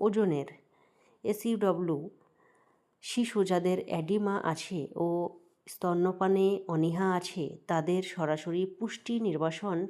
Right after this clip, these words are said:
কেন্দ্রে রেফার করতে হবে। অর্থাৎ এখানে বুঝতে পারলেন যেসব, আহ, শিশুরা শূন্য থেকে ছ মাস, তাদের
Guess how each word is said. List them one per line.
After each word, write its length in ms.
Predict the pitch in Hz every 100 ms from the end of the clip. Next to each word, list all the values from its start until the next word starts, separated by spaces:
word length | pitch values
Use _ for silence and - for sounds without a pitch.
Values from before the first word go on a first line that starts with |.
| -
কেন্দ্রে 520 | 165 160 160 190 370 - _ _ _ _ _ _ _ _
রেফার 280 | 185 180 185
করতে 320 | 160 151 -
হবে। 280 | 156 147 - - _ _ _ _ _ _
অর্থাৎ 300 | - 196 233
এখানে 240 | 226 240 226
বুঝতে 300 | 202 - 233
পারলেন 600 | 233 170 147 233 285 208
যেসব, 420 | 170 - 180 165 165
আহ, 320 | - 180 165
শিশুরা 460 | 165 190 190 190 165
শূন্য 280 | 170 165 156
থেকে 240 | 156 165
ছ 160 | 165 180
মাস, 400 | 170 160 226 - - - - - -
তাদের 560 | - 165 165 160 160